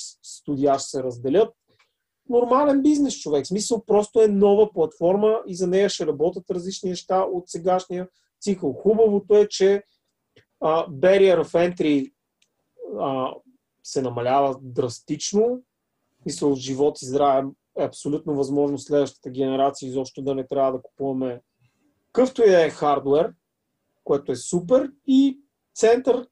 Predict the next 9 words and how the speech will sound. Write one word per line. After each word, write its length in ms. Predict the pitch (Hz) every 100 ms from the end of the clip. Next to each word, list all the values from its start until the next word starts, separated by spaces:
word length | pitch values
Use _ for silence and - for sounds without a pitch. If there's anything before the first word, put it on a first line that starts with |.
| _ 214
и 140 | 180 -
фокусирано 680 | 185 - - 208 190 160 208
са 400 | - 220 220 220
игрите. 520 | 202 202 226 214 117 _ _
Сега 200 | - 151
въпросът 580 | 151 135 175 196 196 190
е 240 | 208 208 _ _ _ _ _ _
тая 520 | 175 185 180 175 160 - _ _
платформа, 600 | 160 151 - 175 208 214